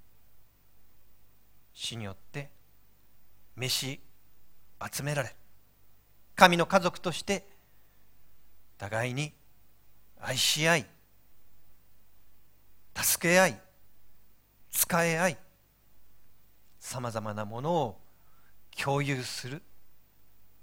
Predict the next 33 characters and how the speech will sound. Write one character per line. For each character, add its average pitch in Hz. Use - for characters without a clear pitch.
そ -
の 113
よ 113
う -
な 139
共 -
同 196
体 175
で 170
あ 180
る 127
と 95
い 92
う 98
こ -
と -
で -
す。 -
そ -
し 208
て 214
そ 208
の 196
共 190
有 180
は、 160
今 160
日 131
の 123
箇 147
所 123
で 113
は 107